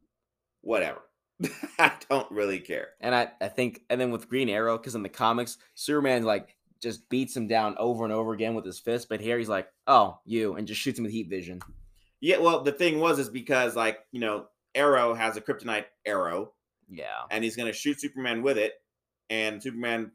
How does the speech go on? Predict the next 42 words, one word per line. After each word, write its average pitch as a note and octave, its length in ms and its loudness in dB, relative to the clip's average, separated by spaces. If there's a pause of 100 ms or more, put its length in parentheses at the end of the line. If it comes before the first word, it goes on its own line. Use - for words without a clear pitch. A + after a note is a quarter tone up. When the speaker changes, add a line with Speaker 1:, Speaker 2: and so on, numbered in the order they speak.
Speaker 1:
freaking A2+ 320 -4
blocks C#3+ 360 0
it, D3 100 2
and A#2+ 140 -2
the G#2+ 100 0
arrow B2 240 0
hits A#2+ 220 -4
Superman's G#2+ 380 -6
dad F#2+ 240 2
in F#2 60 -8
the F2 60 -8
heart, D#2+ 300 -6 (400)
Speaker 2:
Yeah. C#2+ 240 -10
Speaker 1:
killing A#2+ 240 0
his G2+ 140 -6
dad. D#2+ 340 -2 (480)
And, G#2 180 0
of G2 100 -8
course, A#2 260 2
Superman A#2 360 -4
gets G#2 180 -4
pissed A#2 320 -2
off C#3 300 6
and B2 100 0
freaking A#2+ 360 -4
heat A#2+ 260 -2
visions A2+ 500 -4
a - 80 2
hole A2 280 0
in F2 60 -6
his E2 140 -8
skull. - 420 -8 (580)
Now, F#2 80 0
you A2+ 120 4
don't G#2+ 140 0
see D#3 260 4
that, G2+ 300 4
but F2+ 80 -2
that's F#2 200 -8
what G2 140 -8
they F#2 100 -2
said, F#2 420 0